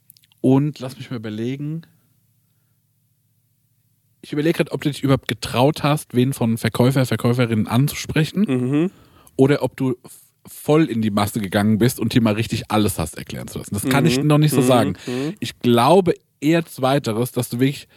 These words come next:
Speaker 2: Mhm.
Speaker 1: mal richtig checken wolltest, was passiert jetzt, wie gehen
Speaker 2: Mhm.
Speaker 1: die einen an,
Speaker 2: Mhm.
Speaker 1: wenn die mich ernst nehmen als Kunden.
Speaker 2: Ja.
Speaker 1: Soll ich jetzt noch sagen, welche Läden du gut findest?
Speaker 2: Mhm.
Speaker 1: Ich glaube,
Speaker 2: Fangen
Speaker 1: äh,
Speaker 2: wir an mit Prada.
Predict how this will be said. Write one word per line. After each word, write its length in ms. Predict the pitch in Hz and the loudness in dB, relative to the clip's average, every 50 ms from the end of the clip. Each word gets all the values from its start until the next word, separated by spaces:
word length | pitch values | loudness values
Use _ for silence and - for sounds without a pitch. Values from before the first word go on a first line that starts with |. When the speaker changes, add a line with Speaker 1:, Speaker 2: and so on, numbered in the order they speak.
| _ _ _ - | _ _ _ -10
Speaker 2:
Mhm. 360 | 117 120 117 117 123 131 127 - - - | -8 -6 -4 -4 -4 -6 -8 -10 -10 -6
Speaker 1:
mal 160 | - 123 127 123 | -2 0 0 0
richtig 280 | 147 - - 139 - | 0 -2 -4 -6 -6
checken 300 | - - 156 160 - 143 | -2 -2 -2 0 0 2
wolltest, 240 | 131 123 120 - - | 2 2 0 0 -2
was 160 | 131 131 - | -2 -2 -2
passiert 460 | - 127 113 - - 135 143 147 - | -2 -2 -2 0 2 2 2 2 2
jetzt, 240 | 135 131 123 - - | 2 0 0 -2 -6
wie 280 | 120 127 135 147 143 120 - | -4 -2 0 -2 -2 -4 0
gehen 200 | - 127 131 131 | 2 4 4 4
Speaker 2:
Mhm. 40 | 135 | 4
Speaker 1:
die 160 | 131 - - | 2 0 2
einen 260 | 107 107 117 120 117 - - | 2 2 2 2 0 0 0
an, 360 | - 120 131 160 202 220 214 - | 0 2 4 4 4 2 2 0
Speaker 2:
Mhm. 400 | 127 127 131 120 135 139 139 147 | -4 -6 -6 -6 -6 -4 0 2
Speaker 1:
wenn 160 | 123 131 143 | 2 2 2
die 220 | 139 143 139 135 127 | 2 2 2 2 2
mich 300 | 123 127 131 - - 95 | 4 2 2 2 0 0
ernst 320 | 104 104 117 123 - - 113 | 0 0 0 0 -2 0 2
nehmen 280 | 117 117 113 110 107 | 4 4 4 4 2
als 260 | 82 90 101 95 - | 2 0 -2 -2 -2
Kunden. 500 | - - 104 101 98 90 87 73 69 - - | 0 2 2 2 2 -2 -6 -10 -6 -2 0
Speaker 2:
Ja. 260 | 139 131 123 131 151 - _ _ _ _ _ _ _ _ _ | 2 2 2 0 -2 -6 _ _ _ _ _ _ _ _ _
Speaker 1:
Soll 160 | - 143 165 | 0 0 2
ich 60 | 151 | 2
jetzt 120 | - 170 - | 0 -2 -2
noch 60 | 156 | -2
sagen, 300 | - - 147 151 151 147 | -2 -2 0 0 0 2
welche 180 | 147 143 139 147 | 0 2 2 2
Läden 300 | 123 127 135 151 180 196 | 2 2 2 2 2 2
du 80 | 185 175 | 0 0
gut 200 | 175 190 185 - | 0 -2 0 0
findest? 420 | 175 180 196 220 247 - - - | 0 0 2 0 0 -2 -4 -2
Speaker 2:
Mhm. 360 | - 143 156 175 220 262 311 - _ _ _ _ _ _ _ _ _ _ _ _ _ _ _ - | 0 2 4 4 4 4 2 0 _ _ _ _ _ _ _ _ _ _ _ _ _ _ _ -2
Speaker 1:
Ich 280 | 170 180 - - - | -2 -2 -2 -6 -6
glaube, 800 | - 139 131 131 127 127 123 123 113 101 107 98 92 90 87 92 87 - _ _ _ _ _ _ _ _ _ _ _ _ _ _ _ _ _ _ _ _ - - - - _ _ _ _ - | -2 2 2 4 4 4 2 2 0 0 0 0 0 -2 -4 -6 -10 -16 _ _ _ _ _ _ _ _ _ _ _ _ _ _ _ _ _ _ _ _ -20 -20 -20 -20 _ _ _ _ -6
Speaker 2:
Fangen 260 | 107 110 107 170 180 | -4 -2 0 0 2
Speaker 1:
äh, 20 | 190 | 2
Speaker 2:
wir 80 | 170 | 0
an 100 | 160 165 | 0 0
mit 120 | 165 151 - | -2 -4 -6
Prada. 480 | - - 113 107 107 107 92 95 107 | -4 -2 -2 -2 -2 -2 -6 -8 -10